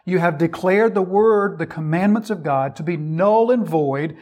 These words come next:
because you wanted instead your traditions.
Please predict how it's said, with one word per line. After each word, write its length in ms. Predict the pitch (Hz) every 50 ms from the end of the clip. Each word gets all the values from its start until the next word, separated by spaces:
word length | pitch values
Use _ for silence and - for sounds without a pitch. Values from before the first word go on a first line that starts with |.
| - - _ -
because 360 | 170 170 180 180 170 143 151
you 260 | 151 156 185 240 277
wanted 480 | 262 220 175 175 156 151 151 - 160 156
instead 500 | 160 151 - - - 170 170 165 170 -
your 240 | 175 151 151 196 196
traditions. 720 | 196 - 190 175 165 180 165 - - 117 139 151 - -